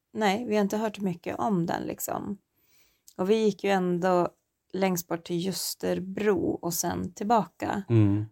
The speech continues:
Speaker 1: Och då gick vi ju lite genom bebyggelse på slutet. Och det var också väldigt trevligt, för då stannade vi,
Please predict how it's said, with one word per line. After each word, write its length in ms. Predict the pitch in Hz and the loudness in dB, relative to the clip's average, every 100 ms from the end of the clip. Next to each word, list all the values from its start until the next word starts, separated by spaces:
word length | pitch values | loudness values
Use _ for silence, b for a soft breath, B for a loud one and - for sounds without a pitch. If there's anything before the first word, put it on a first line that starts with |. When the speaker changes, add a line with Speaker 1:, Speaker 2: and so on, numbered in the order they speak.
| _ | _
Speaker 1:
Och 140 | - 180 | -8 -2
då 80 | |
gick 340 | 196 214 202 _ | 0 0 -4 _
vi 60 | 190 | -2
ju 160 | 185 | 0
lite 460 | 190 214 233 196 247 | 0 0 -2 -2 -2
genom 500 | 208 185 175 170 170 | 0 2 4 4 2
bebyggelse 640 | 185 220 220 - 208 - | 0 0 0 0 0 -2
på 140 | - 175 | -4 -6
slutet. 640 | - 247 - - - 214 - _ _ _ _ _ _ _ _ - | -2 -2 -4 -2 -2 -2 -8 _ _ _ _ _ _ _ _ -4
Och 60 | |
det 60 | 220 | 0
var 80 | 247 | 0
också 180 | - 285 | 2 2
väldigt 320 | 262 175 175 | 4 2 -2
trevligt, 440 | 180 175 - 185 | -2 0 0 -4
för 100 | - | -4
då 120 | 196 | -4
stannade 480 | 226 220 185 175 175 | -4 -2 -2 0 0
vi, 340 | 175 175 175 | 2 2 2